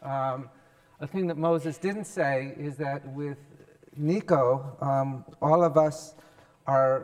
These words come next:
better or worse musicians. I think I'm the worst musician of, um, those, those of us who are speaking today, um, in this session. Um, and, um, we're also all Americans, um, which,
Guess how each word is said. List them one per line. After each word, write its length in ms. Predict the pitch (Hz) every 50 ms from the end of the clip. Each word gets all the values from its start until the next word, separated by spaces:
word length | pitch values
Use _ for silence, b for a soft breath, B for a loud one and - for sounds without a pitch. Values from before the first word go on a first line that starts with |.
| 135 -
better 240 | 156 151 147 156 151
or 80 | 147
worse 320 | 139 139 147 143 139 - -
musicians. 600 | 139 127 117 156 180 170 - - 139 117 110 117
I 80 | 131 123
think 200 | - 147 131 -
I'm 140 | 135 139
the 80 | 135 131
worst 320 | 123 131 151 170 156 -
musician 680 | 156 143 123 104 120 117 113 - - 123 104 104 107 117 -
of, 320 | 120 120 113 117 123 110 - - - B B B B B B B B B B -
um, 440 | 135 135 131 131 123 123 123 127 123 - - - -
those, 420 | 143 135 131 131 120 - - - - - - -
those 260 | - 135 127 127 123
of 120 | 131 120 120
us 180 | 120 120 -
who 120 | - 143 123
are 40 |
speaking 400 | 117 - - 139 123 - - 120
today, 480 | 107 - 131 101 104 107 107 113 131 143 - B B B B B B B B B B B B -
um, 400 | - 131 131 131 127 127 131 127
in 160 | 131 135 131
this 160 | 131 131 127
session. 580 | - - 139 123 120 - - - 135 127 127 - -
Um, 360 | 135 139 135 135 135 139 139 -
and, 580 | 147 143 147 147 151 151 151 156 147 135 - -
um, 300 | 139 143 147 143 143 143
we're 160 | 147 151 151
also 380 | 156 156 156 - 170 156 147 143
all 500 | 139 143 143 143 143 147 147 139 131 -
Americans, 840 | 131 135 139 147 151 165 170 160 165 - 113 95 101 - - - _ _ -
um, 420 | 120 120 120 117 113 113 113 113 110 _ _ -
which, 260 | 127 120 120 123 120